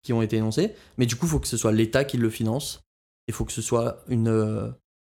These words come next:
faut que l'État, euh, subventionne ces, ces, ces choses-là. Pourquoi pas carrément l'État lui-même, euh, construise, euh, se lance dans des plans de construction d'éoliennes. Je,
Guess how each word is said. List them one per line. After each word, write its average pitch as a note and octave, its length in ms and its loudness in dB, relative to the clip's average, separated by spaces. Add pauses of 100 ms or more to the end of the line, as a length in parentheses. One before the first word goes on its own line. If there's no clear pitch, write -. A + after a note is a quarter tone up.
(460)
faut B2 60 -2
que - 120 2
l'État, B2+ 640 2
euh, B2 80 -2
subventionne B2 640 2
ces, A#2+ 220 0
ces, A2+ 240 -2
ces A#2 160 -4
choses-là. B2 440 0 (200)
Pourquoi C#3 280 2
pas D#3 120 2
carrément C3+ 320 2
l'État C3+ 340 4
lui-même, C3+ 540 4 (680)
euh, A2 800 -2 (140)
construise, C3 480 0
euh, A2+ 300 0 (340)
se - 100 2
lance B2+ 180 4
dans B2+ 100 4
des A2+ 100 4
plans B2+ 160 2
de A#2+ 60 -2
construction B2 500 -2
d'éoliennes. A#2+ 560 2 (1160)
Je, - 60 -18